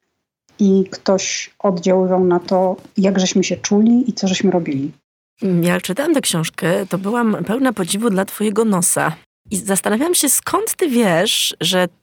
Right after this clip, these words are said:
Speaker 2: z tego czegoś będzie historia, że to coś, em, rozwinie się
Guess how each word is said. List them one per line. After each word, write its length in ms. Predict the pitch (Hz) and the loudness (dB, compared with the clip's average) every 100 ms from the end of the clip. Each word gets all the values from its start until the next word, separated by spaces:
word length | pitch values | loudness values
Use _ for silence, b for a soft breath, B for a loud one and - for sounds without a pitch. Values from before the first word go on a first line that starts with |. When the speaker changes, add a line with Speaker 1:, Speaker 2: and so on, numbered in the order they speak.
| _ - | _ -6
Speaker 2:
z 100 | - | -2
tego 260 | 262 269 | 0 0
czegoś 720 | - 214 165 165 247 - - 226 | 2 0 2 2 2 -2 -4 -6
będzie 640 | 180 208 214 214 202 196 196 | -2 0 0 0 2 2 0
historia, 600 | 202 - 180 160 127 - | -2 -2 0 0 -4 -6
że 180 | 151 151 - | -6 -8 -4
to 180 | 226 254 | -4 -2
coś, 640 | - 196 254 - - - | 0 0 0 -2 -4 -4
em, 500 | - 185 180 185 190 | -2 0 0 -2 -4
rozwinie 580 | 190 196 190 190 220 175 | -2 -2 0 0 0 0
się 360 | - 170 165 | 0 0 0